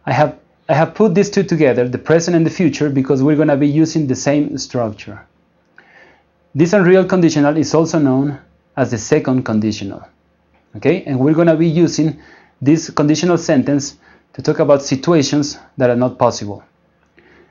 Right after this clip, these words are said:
Now, in the sentence, you're gonna have two clauses, the if clause and the result clause. Remember that these clauses are gonna be separated by a comma.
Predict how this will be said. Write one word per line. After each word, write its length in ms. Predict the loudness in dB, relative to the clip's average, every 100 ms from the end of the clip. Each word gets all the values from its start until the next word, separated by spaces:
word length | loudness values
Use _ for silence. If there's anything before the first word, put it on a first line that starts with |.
| _ 0
Now, 200 | 0 2
in 160 | 2
the 100 | 4
sentence, 480 | 4 4 4 2 0
you're 80 | 0
gonna 160 | 0
have 240 | 0 -2 -2
two 140 | -4
clauses, 600 | 0 2 2 -2 -12 -16 -20 _ _ _ _ _
the 100 | -4
if 220 | 0 0 2
clause 460 | 2 2 0 -10 _ _ _ _ _ -4
and 240 | 0 2
the 80 | 2
result 460 | 0 0 0 0 -2
clause. 460 | -6 -8 -10 -18 -20 _ _ _ _ _ _ _ _ _
Remember 400 | 0 4 4 4
that 160 | 4 2
these 140 | 0
clauses 400 | 2 2 2 0
are 80 | 0
gonna 320 | 0 0 0
be 100 | 0
separated 720 | 0 -2 -2 0 2 0 -2 -8 _ _ _
by 100 | -2
a 80 | -2
comma. 420 | -2 -2 -2 -8